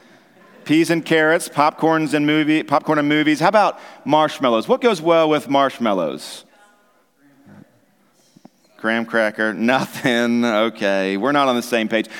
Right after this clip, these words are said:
So let's get serious. More seriously then, here's something that I think really goes well together. Blue crabs and Old Bay.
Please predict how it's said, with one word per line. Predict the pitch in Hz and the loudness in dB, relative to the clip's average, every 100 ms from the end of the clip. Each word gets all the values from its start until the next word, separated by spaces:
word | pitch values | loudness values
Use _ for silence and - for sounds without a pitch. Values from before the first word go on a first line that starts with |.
| - | -4
So | 180 | 0
let's | 202 - | 0 0
get | 170 | -2
serious. | - 131 101 95 98 - - - - - _ - - - - - _ _ _ _ _ _ _ _ _ _ | 0 -2 -2 -4 -10 -14 -16 -20 -20 -20 _ -20 -20 -20 -20 -20 _ _ _ _ _ _ _ _ _ _
More | 170 180 | 0 2
seriously | 156 143 120 107 - 87 | 0 0 0 0 -4 -6
then, | 78 65 - - _ _ _ _ _ _ _ | -6 -12 -16 -20 _ _ _ _ _ _ _
here's | 123 160 | -4 -2
something | - 131 117 107 101 | 0 -2 -2 -2 0
that | 101 | 0
I | |
think | 110 113 104 | 0 -4 -6
really | 98 117 110 98 | -2 0 0 0
goes | 90 107 101 95 92 | -2 -2 -2 -2 -4
well | 98 95 90 | -2 -2 -2
together. | 98 92 82 80 80 85 _ _ _ _ _ _ _ _ _ | -6 -6 -4 -6 -10 -16 _ _ _ _ _ _ _ _ _
Blue | 120 143 143 | 0 0 0
crabs | - 131 117 110 104 - - _ _ | 2 2 2 0 -6 -16 -20 _ _
and | 104 101 | -8 -4
Old | 98 98 82 | -4 -4 -4
Bay. | 80 71 67 | -8 -10 -14